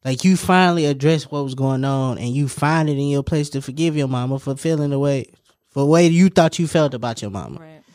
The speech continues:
Speaker 1: That she had to find a way to, like, come up with terms with Lawrence about, like, "Bro, uh, yeah, I fucked that up, and I had to, f-, I have to forgive you, and I have to forgive myself for not trying."
Speaker 2: Mm-hmm.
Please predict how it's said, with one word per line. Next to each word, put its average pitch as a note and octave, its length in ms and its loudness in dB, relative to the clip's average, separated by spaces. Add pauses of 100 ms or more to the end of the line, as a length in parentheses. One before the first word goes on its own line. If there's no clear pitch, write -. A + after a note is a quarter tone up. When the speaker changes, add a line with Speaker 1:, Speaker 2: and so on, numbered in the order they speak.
(240)
Speaker 1:
That D3+ 320 2 (260)
she - 140 -4
had F3+ 220 0
to F3 60 -6
find E3+ 280 -2
a D3+ 40 4
way D3 420 2 (540)
to, - 120 -6
like, B2+ 380 -4 (800)
come F3+ 320 0
up E3 180 -2
with D#3 160 -10
terms E3 340 2
with D3+ 140 2
Lawrence D#3 520 2
about, A2 220 -2
like, G2 200 -4
"Bro, F#2 360 -10 (380)
uh, - 60 -20 (140)
yeah, A#2+ 280 0
I - 60 -2
fucked - 300 -8
that F2+ 140 -4
up, - 240 -8 (200)
and F#3 400 -10 (560)
I B2 160 0
had A#2+ 140 -2
to, B2+ 120 -8
f-, - 180 -16
I D3 140 -2
have E3+ 120 -2
to C#3 100 0
forgive F#3+ 420 0
you, F#3+ 160 2
and F#3 100 4
I F3 120 6
have D#3 80 2
to C#3+ 60 -10
forgive D#3 260 -2
myself C#3 540 0
for C#3 160 -4
not C#3 220 -4
trying." A2 520 -6 (280)
Speaker 2:
Mm-hmm. D#3+ 280 -20